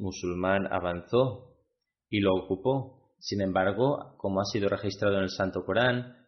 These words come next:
este manantial no produjo mucha agua y los musulmanes experimentaron escasez. También sucedió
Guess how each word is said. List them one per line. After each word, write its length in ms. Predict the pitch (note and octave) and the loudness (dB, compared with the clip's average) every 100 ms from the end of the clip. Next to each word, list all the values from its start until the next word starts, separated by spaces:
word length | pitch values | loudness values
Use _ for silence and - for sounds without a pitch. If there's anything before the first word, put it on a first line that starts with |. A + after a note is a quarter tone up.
| _ | _
este 240 | G#2 G2+ G#2 | -10 -4 -2
manantial 560 | G2 F#2+ F#2+ G2 F#2+ | 0 0 2 2 2
no 160 | F#2+ F2 | 2 -2
produjo 480 | F#2 F2 G2 - G2 | -2 -2 -2 0 0
mucha 360 | G2 F#2+ F#2+ | 0 -2 0
agua 580 | F2 - G#2 G#2+ G#2 F#2+ | 0 2 0 2 0 2
y 40 | G2+ | 0
los 200 | G2 F#2+ | -2 -2
musulmanes 600 | F#2+ F#2+ F#2 A#2+ D3+ - | -4 -4 -2 0 0 0
experimentaron 960 | A2 - G2+ G2 F#2+ F#2+ F#2+ F#2 F#2 | 0 0 0 0 -2 0 2 2 2
escasez. 720 | F#2 - F#2+ - A#2+ A2+ - - _ _ _ _ _ _ _ _ _ _ _ _ _ _ _ _ | -2 -2 -2 0 0 0 -6 -20 _ _ _ _ _ _ _ _ _ _ _ _ _ _ _ _
También 400 | G2 F#2+ F#2+ F#2+ | -4 0 0 -2
sucedió 840 | - F#2+ G2 F#2 G#2+ A#2 F#2+ - | -4 -4 -2 0 2 0 -2 -10